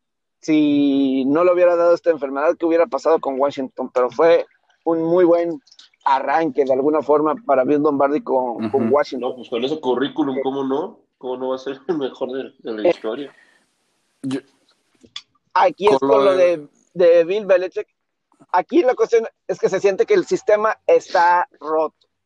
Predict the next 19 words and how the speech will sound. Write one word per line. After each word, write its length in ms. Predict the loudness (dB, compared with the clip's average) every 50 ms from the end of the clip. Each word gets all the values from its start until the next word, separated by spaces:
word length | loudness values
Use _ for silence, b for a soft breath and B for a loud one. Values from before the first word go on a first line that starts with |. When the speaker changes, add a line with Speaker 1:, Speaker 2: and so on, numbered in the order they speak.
| _ _ _ _
Speaker 1:
o 40 | 0
sea, 200 | 2 2 2 2
de, 180 | 0 -2 -2
de 140 | 0 0 0
lo 100 | 2 2
que 200 | 4 2 2 2
se 100 | 2 0
habían 240 | 2 2 2 0 0
creído 320 | 0 2 2 2 2 0
con 240 | -4 -4 -4 -2 0
Brady, 280 | 0 2 2 0 -4 -6 _ _ -6
y 300 | -4 -4 -4 -4 -8 -12 _ _ _ _ _ _ _ _ -2
aquí 260 | -2 -2 0 0 0
es 80 | 2 2
más 140 | 2 2 2
bien 160 | 2 0 2
Belichick 460 | 2 2 2 2 4 2 0 0 _
como 300 | -4 -6 -4 -4 -4 -6
gerente, 640 | -6 -6 -6 0 2 4 4 2 2 -2 _ -16 -20